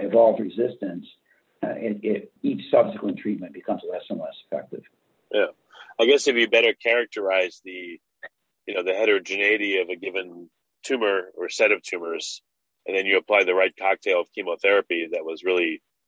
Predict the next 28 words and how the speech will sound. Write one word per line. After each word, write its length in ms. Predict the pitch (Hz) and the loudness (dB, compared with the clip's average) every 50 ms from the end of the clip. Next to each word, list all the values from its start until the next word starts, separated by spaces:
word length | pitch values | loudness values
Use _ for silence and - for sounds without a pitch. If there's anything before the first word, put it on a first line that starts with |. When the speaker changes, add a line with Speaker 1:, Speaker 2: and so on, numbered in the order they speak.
| _ - | _ -4
Speaker 2:
you 60 | 92 | -2
know, 80 | 90 82 | -2 -2
designed 440 | 85 95 90 98 98 95 95 90 | -2 -2 0 2 2 2 2 2
to 80 | 80 90 | -2 -2
knock 320 | 92 98 95 95 92 - | -2 0 0 0 0 0
out 280 | 110 98 95 92 87 85 - _ _ _ _ _ _ _ _ _ _ _ - | 2 4 4 4 2 0 -6 _ _ _ _ _ _ _ _ _ _ _ -6
just 200 | - 117 107 107 | -4 -2 0 0
Speaker 1:
Mm. 60 | 110 101 | 0 2
Speaker 2:
about 180 | 101 95 92 90 95 | 2 2 4 4 4
all 220 | 107 107 104 98 | 4 4 2 0
the 100 | 92 90 90 95 | -4 -8 -10 -8
major 220 | 98 95 80 90 87 78 | -8 -8 -8 -12 -16 -14
groups 460 | - 101 104 92 - - - - - - _ _ _ _ _ _ - | -12 -12 -14 -12 -14 -16 -16 -16 -18 -20 _ _ _ _ _ _ -8
or 100 | 85 85 | -8 -6
types 340 | - 107 104 101 95 - - | -2 0 0 0 0 0 -4
of 100 | 101 90 | -6 -4
Speaker 1:
Mm-hmm. 140 | - 104 107 | -2 0 0
Speaker 2:
cancer 240 | 98 98 98 101 90 | 0 0 -2 -4 -6
cells, 280 | - - 92 87 80 85 | -6 -4 -2 -2 -2 -4
it 80 | 87 | -4
might 160 | 90 90 90 | -4 -4 -2
work 180 | 85 92 98 - - | 0 -2 -2 -2 -2
better 220 | 92 82 82 80 73 _ _ _ - | -2 -2 -2 -4 -6 _ _ _ -14
than 100 | 82 85 | -10 -8
what 100 | 87 82 | -6 -6
they're 180 | - 85 78 85 | -4 -4 -4 -4
doing 120 | 82 78 | -4 -2
now. 200 | 80 85 90 85 | 0 0 0 0